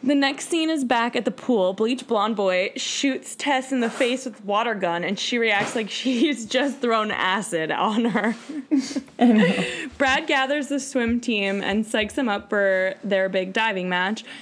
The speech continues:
Speaker 1: they have coming up. He challenges Tess to a dive off, um, to, to dive, what? No, th-, this is worded wrong. It's not me. He challenges Tess to a dive off, off the highest board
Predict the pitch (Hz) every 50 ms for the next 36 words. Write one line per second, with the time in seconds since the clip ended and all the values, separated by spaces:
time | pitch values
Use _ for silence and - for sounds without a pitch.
0 | - - - - 240 220 214 214 208 196 208 190 185 180 - 202 170 156 - -
1 | - - - - - - - - - - 285 269 277 277 277 285 311 302 349 349
2 | 339 - 277 262 240 247 240 - - 254 233 214 208 208 202 202 190 202 196 196
3 | 202 202 - - - - - - - 208 196 185 180 180 180 180 175 - - -
4 | - - - - - - 262 220 196 - - - - 269 277 277 226 254 233 233
5 | 247 285 285 269 - - - - _ - - 233 220 - - - 233 302 - -
6 | - - - 185 151 110 - - - 202 208 196 - 247 240 262 269 208 202 214
7 | 220 208 190 185 180 175 175 180 180 - 196 175 - - 85 - - - - -
8 | - - - - - - - - - - - - - - 294 247 311 294 285 320
9 | 349 339 415 403 - - 294 269 269 - - 269 240 220 202 247 262 262 285 269
10 | 196 185 165 156 185 - - - 196 202 202 - 202 190 202 247 254 254 254 262
11 | 254 254 - 226 190 226 220 196 175 170 170 175 175 - -